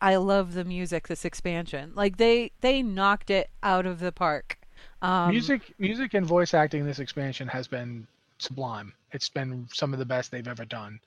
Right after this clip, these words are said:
Speaker 2: Uh, they've done cool things with cinematics as well, but I think just the music and voice acting has been really,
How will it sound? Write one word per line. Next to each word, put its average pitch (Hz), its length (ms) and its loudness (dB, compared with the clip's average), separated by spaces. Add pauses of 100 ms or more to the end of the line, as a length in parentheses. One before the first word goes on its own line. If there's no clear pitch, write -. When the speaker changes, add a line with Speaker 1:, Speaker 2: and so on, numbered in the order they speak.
(260)
Speaker 2:
Uh, 107 220 -4
they've 127 180 -8
done 160 260 2
cool 165 280 2
things 170 260 0
with 151 80 -4
cinematics 143 540 0
as 120 100 -10
well, 143 360 2
but 135 200 -6
I 120 80 -4
think 131 320 -8 (360)
just - 260 0
the 165 60 2
music 143 340 2
and 135 100 -2
voice 131 240 0
acting 135 360 -2
has 117 140 -8
been 117 280 -10
really, 123 420 -6